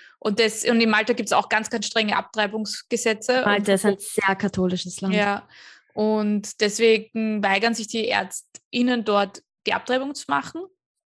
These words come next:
Speaker 1: Und was schlimmer ist, die Versicherung hat dann versucht, sie auszufliegen, die Frau. Das war ja noch bevor, glaub ich, das Abtreibungsverbot, also Abtreibung gekippt wurde in Amerika, war das.
Speaker 2: Ja.
Speaker 1: Und, und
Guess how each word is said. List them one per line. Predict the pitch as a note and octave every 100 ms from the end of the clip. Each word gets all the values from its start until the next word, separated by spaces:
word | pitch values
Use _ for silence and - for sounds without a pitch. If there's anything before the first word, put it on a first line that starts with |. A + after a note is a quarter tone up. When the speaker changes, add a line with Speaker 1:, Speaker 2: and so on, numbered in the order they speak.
| _ -
Speaker 1:
Und | C4 A#3
was | A#3
schlimmer | - C4 C#4
ist, | B3+ B3+
die | A#3+
Versicherung | B3 B3 B3 B3+
hat | B3 A#3
dann | A3
versucht, | A#3+ - B3+ A#3 -
sie | - A#3+
auszufliegen, | G3+ G3+ G#3 A#3+ - A#3+ A#3+
die | B3+
Frau. | B3+ - G#3+ B3+ - - -
Das | G#3+ A3
war |
ja | A3
noch | A3 -
bevor, | G3 - A3 G#3 G#3+
glaub | G#3
ich, | G3+
das | G#3
Abtreibungsverbot, | - - A3 G3+ G#3 G#3 A3 G3+ G3 G3 G3 - _ _ -
also | G#3+ G3+ -
Abtreibung | G#3 - G#3+ G3+ G#3+
gekippt | G#3 - A3+ -
wurde | A3 G#3
in | G3 G3
Amerika, | G3 F#3+ G#3 G#3 G#3 F#3
war |
das. | F#3 G3 - _ - - -
Speaker 2:
Ja. | A#3+ A3
Speaker 1:
Und, | - G#3+ G#3 G#3 - - -
und | A3+ A3+